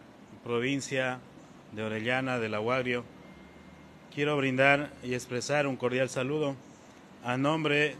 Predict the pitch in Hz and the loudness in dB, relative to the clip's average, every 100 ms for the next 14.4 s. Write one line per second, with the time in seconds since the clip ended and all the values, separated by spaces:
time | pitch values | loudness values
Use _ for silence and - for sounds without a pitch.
0 | - - 117 117 117 113 113 120 117 127 | -16 -10 -2 2 4 2 0 -2 -4 -4
1 | 120 135 135 127 123 110 117 110 - 135 | 0 0 0 0 -2 -2 -4 -4 -4 -4
2 | 127 120 110 117 123 120 110 - 131 127 | -2 -2 -2 0 0 -2 -4 -6 -4 -4
3 | 113 110 104 120 117 110 107 139 143 131 | -4 -8 -4 -4 -4 -10 -10 -6 -4 -4
4 | 120 - - - - - - - - 117 | -8 -14 -20 -20 -20 -20 -20 -20 -12 -6
5 | 117 107 123 135 135 127 123 127 139 147 | -6 -4 0 2 2 0 -2 -4 -2 -2
6 | 135 127 - - - - - - - - | -2 -4 -16 -20 -20 -20 -20 -20 -20 -20
7 | - - - - - 113 117 117 120 131 | -20 -20 -20 -16 -10 -4 0 2 2 2
8 | 143 127 117 117 110 123 131 131 135 131 | 2 0 -2 -2 -4 -2 -2 -2 -2 -4
9 | 127 107 110 117 117 110 - 131 123 127 | -4 -6 -6 -4 -4 -4 -4 -4 -4 -4
10 | 123 131 135 117 113 113 110 - 127 123 | -2 0 -2 -4 -8 -8 -8 -4 -4 -2
11 | 117 104 135 107 87 - - - - - | -4 -2 -2 -2 -6 -16 -20 -20 -20 -20
12 | - - - 127 - 151 160 165 170 165 | -20 -20 -10 -6 2 6 6 6 4 2
13 | 165 - 123 123 131 127 123 127 127 151 | 0 -2 -6 -4 -4 -6 -4 0 0 0
14 | 147 147 139 | 0 -2 -2